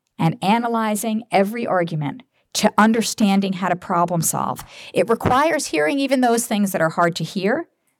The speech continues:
which they sometimes will be, and even when the opposing positions are things with which you deeply disagree. But these are the moments, as Natalie said, that will enable you to test your own beliefs and critically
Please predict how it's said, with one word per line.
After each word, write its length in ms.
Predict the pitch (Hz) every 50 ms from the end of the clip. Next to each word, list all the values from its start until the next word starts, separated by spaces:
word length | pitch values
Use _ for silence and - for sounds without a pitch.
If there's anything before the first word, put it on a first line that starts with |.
| _ _
which 240 | - 185 180 185 -
they 100 | - 156
sometimes 480 | 160 - 165 160 - - 156 156 156 -
will 140 | 170 185
be, 260 | 202 226 285 302 330 - _ _ - - - -
and 180 | - 185 180
even 360 | - 233 247 262 262 269 240
when 160 | 233 233 226 220
the 80 | 220
opposing 420 | 208 208 - 208 196 196 196 208 208
positions 500 | - 214 196 190 175 - - 185 175 196
are 80 | 185
things 360 | 180 180 175 165 160 160 -
with 160 | - 175 175 202
which 280 | 151 147 - - -
you 280 | - 143 127 - 160 - _ _ _ _ -
deeply 560 | - 202 196 180 - 196 190 180 180 180 180
disagree. 580 | - 165 151 - 165 165 - - - - 165 - - - - - - _
But 240 | - 185 180 180 -
these 320 | - 262 285 302 285 277
are 140 | 294 254 233
the 80 | 240
moments, 640 | 220 196 202 226 240 233 190 151 139 156 160 - -
as 240 | - - - 170 190
Natalie 400 | 190 180 180 185 196 208 208 208
said, 280 | 190 - - 170 151 156
that 140 | 160 -
will 140 | 170 175 170
enable 460 | 170 175 190 208 233 269 247 - 226
you 360 | 190 165 156 147 147 151 147 - - - - _
to 140 | - - 196
test 400 | - - - 254 233 220 - -
your 120 | - - -
own 200 | 190 185 175 175
beliefs 520 | 180 170 165 156 139 - - - - - - _ _ _
and 160 | - - - 180
critically 640 | - - 247 233 220 - - 196 180 165 165 -